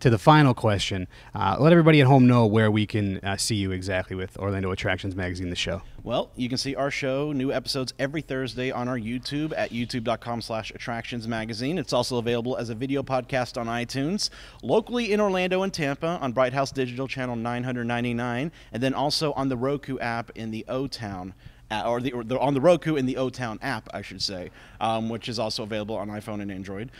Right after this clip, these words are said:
Speaker 2: Um, and then, you know, we also have facebook dot com slash attractions magazine, twitter dot com slash attractions, and then personally, I'm on Twitter at Banks Lee, Instagram at Disney Goofball,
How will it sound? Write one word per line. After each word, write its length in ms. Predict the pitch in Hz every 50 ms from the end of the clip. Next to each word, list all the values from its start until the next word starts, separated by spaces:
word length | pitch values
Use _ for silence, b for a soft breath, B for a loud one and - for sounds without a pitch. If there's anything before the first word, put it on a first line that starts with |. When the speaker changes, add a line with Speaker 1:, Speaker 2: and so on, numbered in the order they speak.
| b b b b -
Speaker 2:
Um, 320 | 104 117 120 120 120 120
and 160 | 104 123 123
then, 220 | 120 131 131 127 127
you 60 | 127
know, 160 | 120 123 120 120
we 120 | 120 117
also 180 | 117 117 - 123
have 80 | 113 -
facebook 380 | 120 117 113 - - 120 107
dot 160 | - 117 113
com 180 | - 123 113 113
slash 220 | - 123 110 -
attractions 420 | - - 135 120 113 - 123 113 120
magazine, 460 | 131 127 135 135 139 151 156 160 156
twitter 280 | - - 135 139 139 139
dot 140 | 139 143
com 260 | 139 147 139 139 143 139
slash 300 | - 135 127 127 - 139
attractions, 680 | - - 143 139 143 - - 170 170 175 175 160 139
and 260 | - 120 120 120 120 120
then 200 | 123 123 120 113
personally, 460 | - 127 123 120 - 143 139 147 139
I'm 280 | 127 127 127 127 131 127
on 120 | 127 123
Twitter 380 | - - 131 131 147 160 165 -
at 260 | 113 117 113 - - 98
Banks 340 | 117 117 117 113 - - -
Lee, 220 | 131 135 180 196 b b b b b b b b b -
Instagram 640 | 127 131 - - 135 117 135 131 143 151 170 175 - - -
at 300 | 117 127 123 120 - 120
Disney 300 | 113 127 131 120 131 127
Goofball, 600 | 110 110 139 135 - - 135 151 165 185 202 190